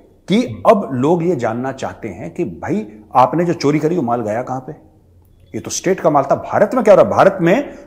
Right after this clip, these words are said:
मोदी जी का एक वीडियो बड़ा वायरल हुआ, आप सबने देखा होगा, जिसमें मोदी जी कह रहे हैं कि "मुझे ये गिफ्ट मिली थी, ये गिफ्ट मिली थी, ये गिफ्ट मिली थी। जब मैं चीफ मिनिस्टर था, मैंने लिस्ट बनाई, मैंने ऑक्शन करी, मैंने बोला, 'गर्ल्स एजुकेशन के लिए दे दो।'"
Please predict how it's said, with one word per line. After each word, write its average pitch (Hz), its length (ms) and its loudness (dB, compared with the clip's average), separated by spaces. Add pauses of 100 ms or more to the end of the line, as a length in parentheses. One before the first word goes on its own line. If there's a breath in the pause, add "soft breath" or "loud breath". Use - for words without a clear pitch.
(120 loud breath)
मोदी 147 420 4
जी 180 180 2
का 202 140 8
एक 190 100 6
वीडियो 147 280 4
बड़ा 160 160 6
वायरल 139 280 4
हुआ, 185 140 6
आप 147 100 4
सबने 139 340 -2
देखा 123 220 2
होगा, 151 200 4
जिसमें 151 240 -2
मोदी 135 220 0
जी 139 100 -4
कह 131 120 0
रहे 170 100 2
हैं - 380 -6
कि 160 80 0
"मुझे 151 220 2
ये 160 140 4
गिफ्ट 160 220 2
मिली 170 200 2
थी, 160 180 -2
ये 156 80 4
गिफ्ट 165 200 2
मिली 156 180 0
थी, 156 160 -2
ये 143 80 4
गिफ्ट 156 200 -4
मिली 151 160 -2
थी। 165 100 -2
जब 151 120 0
मैं 160 100 -2
चीफ 143 200 -6
मिनिस्टर 143 260 -6
था, - 480 0
मैंने 147 200 0
लिस्ट 139 240 0
बनाई, 156 220 2
मैंने 151 160 2
ऑक्शन 139 300 0
करी, 147 200 0
मैंने 139 200 0
बोला, 151 200 2
'गर्ल्स 135 240 2
एजुकेशन 117 420 -4
के 120 80 -8
लिए 98 100 -4
दे 101 100 -10
दो।'" 87 160 -14